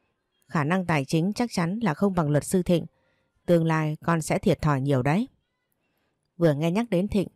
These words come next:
cơn phẫn nộ trong Quỳnh lại được thể xuất hiện. Cô buông đũa xuống bàn ăn và nhanh miệng phản biện. "Ba có thể ngưng việc so sánh bạn trai con với gã Thịnh được không? Trong suy nghĩ của ba,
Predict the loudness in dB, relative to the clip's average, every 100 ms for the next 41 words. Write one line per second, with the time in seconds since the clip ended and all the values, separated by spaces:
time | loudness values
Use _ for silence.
0 | _ _ -2 0 2 0 2 2 2 0
1 | 0 2 0 -2 -4 -2 2 0 2 -2
2 | 0 -2 2 2 2 -2 _ _ _ _
3 | _ 0 4 4 4 2 0 2 2 2
4 | 0 0 -2 -2 -4 -2 0 2 2 2
5 | 0 0 0 2 2 0 _ _ _ _
6 | _ _ _ _ _ _ -4 -2 -2 0
7 | 0 0 0 2 0 0 0 0 0 0
8 | -2 -2 -2 -2 0 0 0 0 0 -2
9 | -2 -2 -2 0 0 0 -4 _ _ _
10 | _ _ _ -2 0 2 2 2 2 2
11 | 0 -4